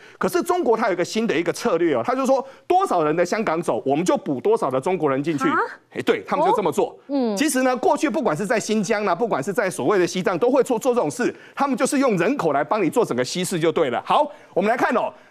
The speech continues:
Speaker 1: 最近香港也开始在出现很多人在买房了，为什么呢？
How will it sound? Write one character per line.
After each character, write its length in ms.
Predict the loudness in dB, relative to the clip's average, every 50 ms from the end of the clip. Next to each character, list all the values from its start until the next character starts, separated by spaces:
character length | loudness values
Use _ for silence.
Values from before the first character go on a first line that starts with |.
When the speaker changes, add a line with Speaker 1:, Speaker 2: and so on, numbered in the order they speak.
| _ -2
Speaker 1:
最 120 | -2 0
近 140 | 2 2 2
香 180 | 2 2 2
港 140 | 2 0 2 0
也 80 | 0
开 220 | 0 0 -2 -2 -2
始 160 | -2 -4 -2
在 180 | -2 -2 -2 -2 -6 -14 -20 _ _ _
出 260 | -2 0 2 2 2
现 240 | 2 2 2 2 2
很 320 | 0 -2 -2 -2 -2 -2 0
多 180 | 2 2 4
人 160 | 4 2 2 2
在 140 | 0 0 0
买 200 | 0 0 -2 -2
房 220 | -4 -4 -4 -2
了， 120 | -4 -4 -2 0
为 120 | 0 0
什 140 | 2 2 0
么 80 | 2
呢？ 200 | 2 2 2 0